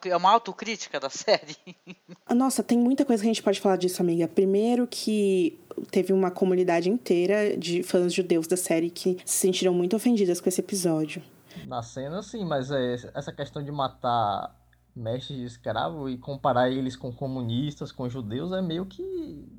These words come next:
Speaker 3: pesado, né? Porque
Speaker 2: Não, é justamente isso que incomodou as pessoas. Os caras revertem a lógica aqui, né? Eles tocam em temas que são feitos pra provocar a gente aqui. A gente sabe que o Benioff e o Ai são judeus,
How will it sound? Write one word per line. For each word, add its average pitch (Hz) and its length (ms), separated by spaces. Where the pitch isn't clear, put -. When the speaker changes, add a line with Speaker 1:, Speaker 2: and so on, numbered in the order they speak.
Speaker 3:
pesado, 143 520
né? 120 80
Porque - 240
Speaker 2:
Não, 254 220
é 214 280
justamente 233 840
isso 208 240
que - 100
incomodou 196 400
as 202 120
pessoas. 170 760
Os 180 140
caras 185 300
revertem 196 580
a 202 80
lógica 180 680
aqui, - 260
né? 165 280
Eles 160 300
tocam 165 480
em 185 100
temas 175 580
que 180 200
são - 180
feitos 202 240
pra 185 160
provocar 180 500
a 160 100
gente 160 360
aqui. - 520
A 185 80
gente 185 180
sabe 190 240
que - 120
o - 20
Benioff 180 420
e 196 60
o 185 80
Ai 165 200
são 165 320
judeus, 170 680